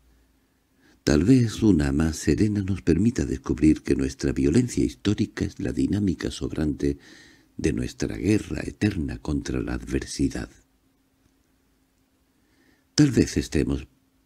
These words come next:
pervertidos por el sistema que nos incita a vivir como ricos mientras el cuarenta por ciento de la población malvive en la miseria,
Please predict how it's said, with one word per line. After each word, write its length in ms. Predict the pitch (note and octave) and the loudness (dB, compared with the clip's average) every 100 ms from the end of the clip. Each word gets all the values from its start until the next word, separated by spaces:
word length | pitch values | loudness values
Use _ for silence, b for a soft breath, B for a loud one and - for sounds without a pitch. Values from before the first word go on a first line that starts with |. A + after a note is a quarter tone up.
| _ _ | _ _
pervertidos 760 | G2 E2+ F#2 - - C3+ C#2+ - | 2 2 0 0 0 0 -2 0
por 200 | E2 C2+ | 2 2
el 80 | C2+ | 2
sistema 580 | - C#2 - B2+ D2 | -2 -4 -2 -2 -4
que 140 | C2 C#2+ | -6 -4
nos 300 | C#2 - - | -4 -4 -4
incita 960 | A#1 A#1 - _ - - - - - | -4 -6 -14 _ -14 -12 -10 -8 -8
a 40 | - | -8
vivir 500 | C#2 - F#2 D2 - | -6 2 4 2 -4
como 260 | - A1+ A1+ | -6 -4 -6
ricos 540 | - G#2 - C2+ - | 2 2 2 -4 -4
mientras 600 | - B1+ C2 C#2 B1 - _ B B B B | -6 -4 -4 -6 -6 -14 _ B B B B
el 160 | B - | B -2
cuarenta 460 | - D2 F2+ - - | 0 0 0 0 -2
por 120 | D#2+ | -2
ciento 380 | - D2+ - A#1+ | 2 0 0 -4
de 140 | B1+ | -2
la 100 | B1 | -4
población 580 | - B1 A#1+ - F#2+ G2+ | -2 -2 -4 0 0 0
malvive 500 | E2 C#2+ D2 F2 B1 | -2 -2 0 0 -2
en 120 | A#1+ | -8
la 80 | A1+ | -8
miseria, 600 | B1 - D2+ C2+ C#2 | -8 -2 -2 -2 -4